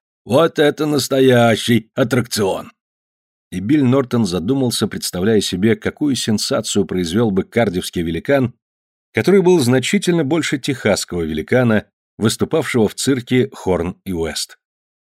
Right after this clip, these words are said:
Наступил день отъезда. Закончены были последние приготовления. Львов, тигров, обезьян, гипопотамов, носорогов и медведей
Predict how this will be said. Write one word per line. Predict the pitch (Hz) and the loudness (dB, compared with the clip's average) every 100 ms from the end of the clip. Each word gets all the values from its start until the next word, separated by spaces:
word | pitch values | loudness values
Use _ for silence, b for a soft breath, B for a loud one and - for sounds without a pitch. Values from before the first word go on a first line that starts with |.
| _ _ | _ _
Наступил | - 104 - 95 - 175 151 | -4 -4 -2 -4 0 0 0
день | 87 104 156 | 0 0 0
отъезда. | 104 - 78 78 69 - - _ _ _ _ _ - | -6 -10 -6 -6 -6 -12 -18 _ _ _ _ _ -14
Закончены | 175 - 175 147 139 | -10 -2 -2 0 0
были | 123 131 | 2 0
последние | - 87 - 104 104 98 | -2 -4 -2 -2 0 -2
приготовления. | 90 87 85 78 76 69 62 - _ _ _ _ | -2 -6 -4 -4 -6 -10 -16 -20 _ _ _ _
Львов, | - 98 151 170 - | -4 2 2 2 -2
тигров, | - 147 147 - | -2 0 -2 -2
обезьян, | 85 78 80 131 135 | -4 -2 0 2 2
гипопотамов, | 92 - 80 76 101 120 113 - | -2 -6 -8 -4 0 0 0 -4
носорогов | 82 85 101 87 - - | -8 -2 -2 -4 -10 -12
и | |
медведей | 85 78 113 131 131 131 | -10 -2 0 2 0 -2